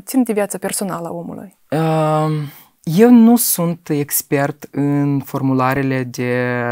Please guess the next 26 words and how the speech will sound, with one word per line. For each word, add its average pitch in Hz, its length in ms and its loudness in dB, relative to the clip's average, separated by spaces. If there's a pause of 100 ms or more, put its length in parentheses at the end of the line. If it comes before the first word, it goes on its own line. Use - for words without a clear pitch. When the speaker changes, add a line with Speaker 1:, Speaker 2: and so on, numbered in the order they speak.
Speaker 2:
um, 117 320 -6 (180)
recensământ. 123 960 -8 (680)
Eu 151 180 4
am 170 120 4
auzit 160 320 0
că - 120 -6
există 139 320 -6
această 135 400 -6
nemulțumire, 127 1300 -2 (300)
uh, 120 160 -6
din 123 140 -2
partea 131 300 -6
unor 123 240 -6
cetățeni, 117 480 -10
n-au 123 180 -4
înțeles 120 580 -6
scopul 135 420 -6
acestor 120 520 -6
întrebări 117 640 -6
și - 120 -12
de 123 60 -10
ce 127 140 -10
s-au 123 160 -8
pus 127 220 -10
aceste 117 580 -8
întrebări. 120 720 -6